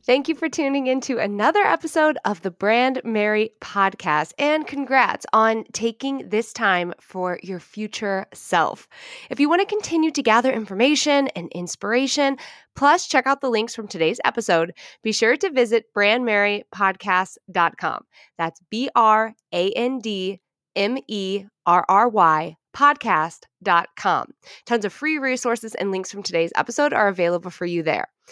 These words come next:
And in addition, I have free resources, blogs, and free gifts over at brand mary dot com.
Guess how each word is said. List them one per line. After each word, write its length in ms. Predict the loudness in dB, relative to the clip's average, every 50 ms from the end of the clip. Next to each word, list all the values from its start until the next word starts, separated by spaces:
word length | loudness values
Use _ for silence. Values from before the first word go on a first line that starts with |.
| -20 -20 -12 -4 0
And 120 | 2 2
in 160 | 2 4 2 2
addition, 560 | 2 0 0 0 0 0 0 2 2 2 4
I 200 | 4 2 2 2
have 180 | 0 -2 -2
free 320 | -4 -4 -2 -2 -2 -2 -2
resources, 720 | 0 2 2 2 2 2 2 2 2 2 0 -4 -8 -10
blogs, 460 | -2 2 4 6 6 6 4 2 0 -4
and 140 | -4 -4 -4
free 240 | -4 -2 -2 0 2
gifts 320 | 2 2 2 0 -2 -10 -16 -18 -20 -20 -6 _ -2
over 180 | 0 2 2
at 200 | 2 2 0 0
brand 340 | 0 2 4 4 4 2 2
mary 400 | 2 2 2 2 2 0 0 -2 -4 -4
dot 300 | -4 -2 -2 -2 -4 -8 _ _ _
com. 460 | -8 -4 -2 0 0 0 -2 -6 -10